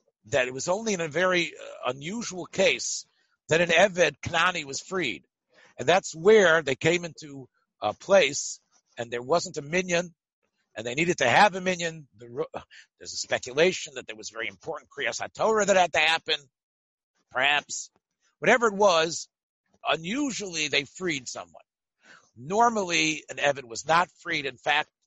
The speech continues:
the Torah says, "La'olam bahem tavodu." We had it in Parshas,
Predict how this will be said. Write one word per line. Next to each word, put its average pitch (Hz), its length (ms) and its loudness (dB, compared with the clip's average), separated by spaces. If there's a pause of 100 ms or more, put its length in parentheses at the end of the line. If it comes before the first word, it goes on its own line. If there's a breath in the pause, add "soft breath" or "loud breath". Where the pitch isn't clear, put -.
(160)
the 110 60 -20
Torah 120 300 -16
says, 139 500 -6 (640)
"La'olam 202 640 -2
bahem 156 460 2
tavodu." 160 600 -4
We 135 120 -8
had 120 180 -2
it 127 80 -6
in 107 160 -12
Parshas, 117 540 -8